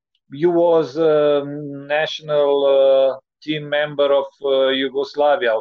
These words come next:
former Yugoslavia in junior level. Uh, if you would have, uh, earlier, in an earlier age, an agent like, uh, like Miško, do you think that you would achieve more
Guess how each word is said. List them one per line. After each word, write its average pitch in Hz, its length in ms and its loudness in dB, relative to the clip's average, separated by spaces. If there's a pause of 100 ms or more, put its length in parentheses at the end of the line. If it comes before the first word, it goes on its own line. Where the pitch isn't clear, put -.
former 135 440 0
Yugoslavia 131 680 -2 (500)
in 120 180 -6
junior 135 400 0
level. 101 340 -2 (560)
Uh, 147 380 2 (160)
if 220 360 -6
you 220 220 0 (320)
would 202 240 0
have, 208 420 0
uh, 151 520 2 (480)
earlier, 165 520 0
in 135 140 -14
an 160 160 -10
earlier 208 400 0
age, 151 400 -4 (540)
an 147 120 -2
agent 143 460 -2
like, 131 600 -2
uh, 135 320 2
like 131 280 0
Miško, 139 540 -8
do 160 80 -2
you 190 180 2
think 226 280 -2
that 208 240 0
you 196 240 -4
would 220 240 0
achieve 185 420 -4
more 208 540 2